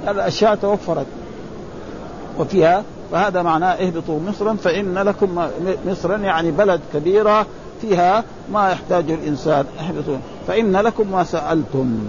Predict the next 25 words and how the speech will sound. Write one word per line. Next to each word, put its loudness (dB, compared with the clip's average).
آه، 2
فإذا 2
فعلتم 0
ذلك، 4
آه، 4
تجدوا 2
هذه 2
الأشياء 2
ما 0
سألتم 2
من 2
البر 4
و-، 4
و-، 2
ومن 2
الخبز 2
ومن 2
الأشياء 2
التي، 0
آه، -6
ثم 2
قال: 4
"وضربت 0
عليهم 0
الذلة 0